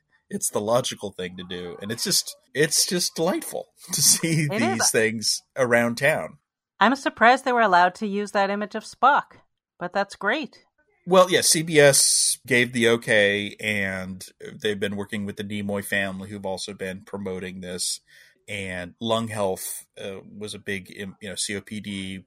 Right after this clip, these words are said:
Speaker 1: was a big important issue for him. So,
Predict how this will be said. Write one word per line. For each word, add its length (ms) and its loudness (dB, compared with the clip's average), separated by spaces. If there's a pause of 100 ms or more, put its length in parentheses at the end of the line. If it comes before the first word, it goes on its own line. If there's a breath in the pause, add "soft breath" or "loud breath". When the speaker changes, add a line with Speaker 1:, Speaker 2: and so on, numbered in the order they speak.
Speaker 1:
was 160 -14
a 40 -18
big 260 -10
important 560 -12
issue 300 -8
for 180 -12
him. 480 -8 (500 soft breath)
So, 640 -6